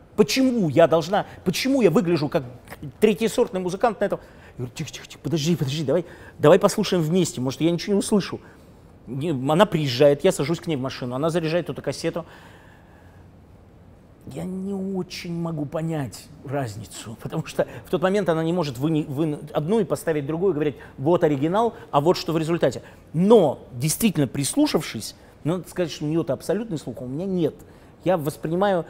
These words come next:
всё как на уровне абсолютно любительском. Я, э, как бы, я понимаю, что там явно что-то не так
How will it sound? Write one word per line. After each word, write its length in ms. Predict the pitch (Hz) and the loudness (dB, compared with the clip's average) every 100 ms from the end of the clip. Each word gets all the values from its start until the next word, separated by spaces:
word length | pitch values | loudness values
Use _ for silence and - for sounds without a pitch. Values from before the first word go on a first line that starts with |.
| - | -12
всё 280 | - - 233 | -6 0 0
как 220 | 180 151 | 0 0
на 120 | 151 | 0
уровне 340 | 185 196 175 156 | 2 2 2 -2
абсолютно 340 | - 170 170 | -2 -4 0
любительском. 460 | 160 151 120 - 107 - - - | 0 0 -6 -10 -14 -16 -20 -16
Я, 640 | 110 117 180 208 208 180 - | -4 2 2 2 0 -2 -8
э, 180 | - - - - - - - - - - | -18 -18 -20 -20 -20 -20 -20 -20 -20 -8
как 140 | - 156 | -2 4
бы, 200 | 185 180 - | 4 2 -4
я 340 | 131 196 180 - - - - | 2 4 2 -4 -20 -20 0
понимаю, 480 | 190 196 208 214 180 | 2 4 4 4 2
что 200 | - 165 | -2 -2
там 240 | 165 143 | 0 0
явно 380 | 127 165 139 135 | 4 6 6 2
что-то 320 | - 156 127 | -4 -4 -2
не 140 | 123 135 | -4 0
так 280 | 262 277 | 0 -2